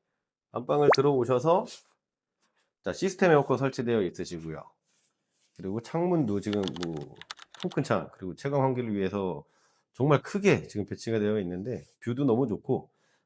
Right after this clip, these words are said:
자, 여기를 제가 지금 그 좋다고 말씀드린 주-, 이유 중에 하나가, 자, 이제 화장실이 좀 프라이빗합니다. 이것도 호텔식이라고 볼 수가 있을 것 같아요.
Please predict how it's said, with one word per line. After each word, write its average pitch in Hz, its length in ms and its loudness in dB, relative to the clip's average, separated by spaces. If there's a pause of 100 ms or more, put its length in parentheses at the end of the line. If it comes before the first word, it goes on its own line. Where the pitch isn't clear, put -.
(100)
자, 120 180 4
여기를 175 340 6
제가 151 220 6
지금 143 340 4
그 117 180 0
좋다고 156 300 2
말씀드린 127 540 4
주-, 120 140 0 (100)
이유 117 160 0
중에 123 180 -2
하나가, 127 400 0 (140)
자, 107 100 -4
이제 98 100 -4
화장실이 190 440 2
좀 156 140 -2
프라이빗합니다. 139 800 4 (840)
이것도 120 180 0
호텔식이라고 143 800 4 (400)
볼 113 140 0
수가 120 180 0
있을 92 200 -2
것 101 100 0
같아요. 107 560 0